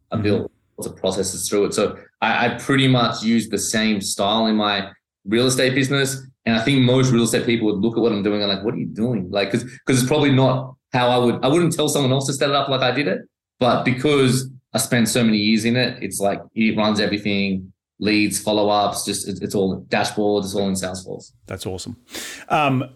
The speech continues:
Speaker 2: question number four is, in one sentence, what's been the biggest failure in your career? What'd you learn from that failure?
Speaker 1: Man,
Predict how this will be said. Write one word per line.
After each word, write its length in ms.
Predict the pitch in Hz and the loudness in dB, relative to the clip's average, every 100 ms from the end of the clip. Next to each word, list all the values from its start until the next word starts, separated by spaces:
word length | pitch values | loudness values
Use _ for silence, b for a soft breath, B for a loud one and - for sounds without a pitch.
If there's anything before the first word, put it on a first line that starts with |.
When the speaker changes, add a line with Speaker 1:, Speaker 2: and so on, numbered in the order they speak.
| - | -18
Speaker 2:
question 340 | - 175 208 208 | -4 -2 0 -2
number 100 | - | 0
four 160 | 160 | 0
is, 80 | 127 | 2
in 140 | 123 | 4
one 180 | 131 190 | 2 2
sentence, 340 | 196 175 131 117 | 0 -2 -2 -4
what's 180 | 208 | -6
been 180 | - 233 | -2 0
the 60 | 160 | 0
biggest 520 | 101 - 120 131 - | -2 0 2 2 -2
failure 480 | - 107 107 107 98 | -4 -2 0 0 -2
in 160 | 110 | -4
your 140 | 101 101 | -6 -6
career? 240 | - 101 | -4 -2
What'd 160 | 110 110 | -2 -2
you 40 | |
learn 200 | 95 92 | -2 -4
from 100 | 101 | -4
that 160 | 87 - | -10 -10
failure? 400 | - - - 123 _ _ _ _ _ _ _ _ _ _ _ _ _ _ _ _ _ - - _ _ - | -10 -8 -10 -14 _ _ _ _ _ _ _ _ _ _ _ _ _ _ _ _ _ -20 -20 _ _ -4
Speaker 1:
Man, 440 | 127 135 135 117 | -2 0 0 -2